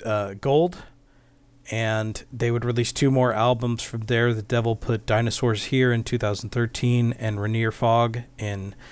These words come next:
uh, two thousand eighteen, and they continue to tour to this day. Now, one other sad note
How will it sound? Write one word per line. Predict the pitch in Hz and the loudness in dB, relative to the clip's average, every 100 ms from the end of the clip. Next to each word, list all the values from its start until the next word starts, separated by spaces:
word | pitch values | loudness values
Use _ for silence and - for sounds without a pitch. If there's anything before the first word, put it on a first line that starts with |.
| - - - | -20 -20 -4
uh, | 110 101 92 95 - | 0 2 2 -2 -8
two | - 135 | -2 0
thousand | 127 123 113 113 | 2 0 0 -2
eighteen, | 143 165 - 113 104 127 147 - - - - | -2 -2 -2 -4 -4 -8 -10 -18 -20 -16 -4
and | 120 | 0
they | 120 | 0
continue | 123 117 131 120 113 | -2 0 0 0 -2
to | 117 | -6
tour | - - 123 120 | -8 -2 2 0
to | 113 113 | 0 -4
this | 104 - | -4 -2
day. | 113 101 92 - - | 0 0 -2 -6 -4
Now, | 117 113 - - | -2 -2 -4 -10
one | 127 131 143 | -2 0 2
other | 139 127 | 2 2
sad | - 123 117 104 | 2 2 2 0
note | 117 120 | 0 0